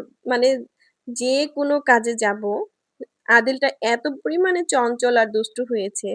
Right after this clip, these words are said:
সব কাজ তাকেই করতে হবে, সেই আগে আগে সব কাজ করবে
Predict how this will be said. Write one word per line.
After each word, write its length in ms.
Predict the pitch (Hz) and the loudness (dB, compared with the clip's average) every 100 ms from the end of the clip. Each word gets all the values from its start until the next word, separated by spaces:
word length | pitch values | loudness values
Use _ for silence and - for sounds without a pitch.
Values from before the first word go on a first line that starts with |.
| 277 | -8
সব 240 | - 254 247 | -4 -4 -2
কাজ 160 | 262 254 - | -4 -4 -2
তাকেই 340 | 240 254 302 | -4 -2 -4
করতে 300 | 294 202 - 202 | -2 -6 -8 -10
হবে, 240 | 185 - - _ - | -12 -14 -18 _ -14
সেই 320 | - 285 285 277 | -6 -4 -2 0
আগে 240 | 214 208 | 0 0
আগে 180 | 214 208 | -4 -4
সব 220 | 220 226 - | -6 -6 -6
কাজ 160 | - 196 - | -6 -8 -8
করবে 320 | 202 208 | -14 -14